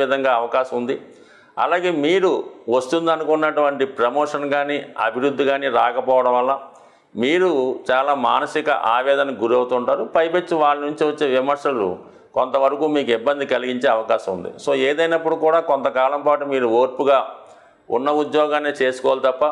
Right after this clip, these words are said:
ఎట్టి పరిస్థితుల్లో కూడా కొత్త ప్రయోగాలు చేయకపోవడం అంత మంచిది.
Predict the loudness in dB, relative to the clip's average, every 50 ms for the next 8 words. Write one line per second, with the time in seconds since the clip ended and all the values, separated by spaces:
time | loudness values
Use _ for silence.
0 | -4 -8 -16 -20 -20 -20 -20 _ _ -2 -2 -2 0 -2 -2 0 0 0 0 -2
1 | -6 -4 -2 0 0 0 0 0 0 0 0 -2 -4 -12 -20 -20 -20 -20 -20 _
2 | _ _ -2 -2 0 0 0 -2 -2 -2 -4 -4 -2 0 2 2 2 2 2 0
3 | 0 0 0 0 0 0 0 0 0 0 2 0 0 -2 -2 -4 -2 -2 -4 -4
4 | -4 -6 -6 -6